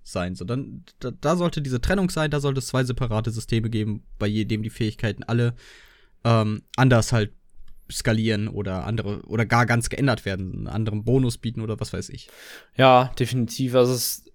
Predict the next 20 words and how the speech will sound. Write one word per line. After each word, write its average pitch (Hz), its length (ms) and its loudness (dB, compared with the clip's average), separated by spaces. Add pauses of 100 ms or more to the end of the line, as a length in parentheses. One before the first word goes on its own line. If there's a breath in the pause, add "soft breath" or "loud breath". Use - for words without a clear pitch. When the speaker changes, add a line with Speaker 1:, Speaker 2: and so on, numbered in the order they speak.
(100)
Speaker 2:
es 135 220 0
ist 120 160 -4
wirklich 123 340 0
nervig. 113 760 0
Ähm, 113 360 2
und 120 140 0
das, - 280 -2
ich - 120 -4
glaub, 160 240 12
da, 139 80 12
du - 240 0
kriegst - 320 2
das 147 140 6
auch 147 180 4
nicht - 340 0
balanciert. 113 580 2
Also - 200 0 (160)
du 113 160 0
hast 143 240 2
diese, 117 380 4